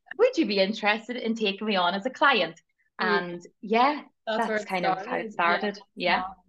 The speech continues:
Speaker 2: Um, yeah, so me and Trez, like she said, we've been friends for, um, a long time before that, but we weren't really in each other's lives very much. It was more, like, Instagram messages and stuff, 'cause I lived in London. She was still, um, in Ireland. So it wasn't that we were, like,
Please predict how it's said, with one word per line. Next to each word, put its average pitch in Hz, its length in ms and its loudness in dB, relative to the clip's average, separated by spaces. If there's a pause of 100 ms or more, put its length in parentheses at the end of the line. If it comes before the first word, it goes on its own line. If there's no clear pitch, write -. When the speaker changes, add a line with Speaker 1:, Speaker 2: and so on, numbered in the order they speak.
(480)
Speaker 2:
Um, 202 440 2
yeah, 196 260 2
so 208 240 0
me 214 140 -2
and 233 100 -6
Trez, 202 200 0
like 190 120 -2
she - 140 -16
said, 185 180 0
we've 185 140 -10
been 190 180 -4
friends 185 320 -6
for, 175 300 -6
um, 175 400 -4
a 180 100 -6
long 175 240 -4
time 175 240 -6
before 180 360 -4
that, 170 200 -4
but 175 140 2
we 185 80 2
weren't 196 240 4
really 185 400 -2
in 180 80 -4
each 185 180 -6
other's 175 180 -2
lives 170 280 -2
very 175 180 0
much. 175 300 -6
It - 20 -8
was 175 140 -4
more, 175 160 -2
like, 170 240 -6
Instagram 170 460 -4
messages 170 340 -4
and 180 80 -8
stuff, 175 160 -6
'cause - 80 -10
I 180 100 2
lived 175 220 0
in 175 100 -6
London. 190 380 -2 (300)
She 202 200 2
was 190 180 0
still, 175 520 2
um, 170 220 -2
in 175 180 -2
Ireland. 175 520 0
So 170 420 -2 (340)
it 190 80 4
wasn't 190 380 2
that 180 140 2
we 185 120 0
were, 175 100 2
like, 175 340 0